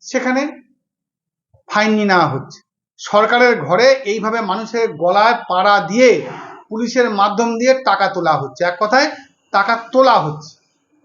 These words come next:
আমরা বলতে চাইছি এই সমস্ত অত্যাচারগুলো আর মানা যাবে না। পাবলিকের গাড়ি যদি রাস্তায় না থাকে,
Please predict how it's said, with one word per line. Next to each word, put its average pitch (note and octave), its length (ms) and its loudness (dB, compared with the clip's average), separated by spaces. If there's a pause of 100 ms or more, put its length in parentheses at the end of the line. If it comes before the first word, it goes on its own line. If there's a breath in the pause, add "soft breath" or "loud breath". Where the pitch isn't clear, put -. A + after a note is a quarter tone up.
(280)
আমরা B3 280 2
বলতে A#3 380 -2
চাইছি C#4 240 0
এই A#3+ 140 0
সমস্ত B3 340 -8
অত্যাচারগুলো G#3+ 760 -4
আর B3+ 240 0
মানা F3+ 280 -2
যাবে D#3 220 0
না। A#2 100 -10 (720)
পাবলিকের A#3+ 680 2
গাড়ি A#3 300 2
যদি C4 240 0
রাস্তায় A#3+ 480 2
না G#3+ 180 -2
থাকে, G#3+ 480 0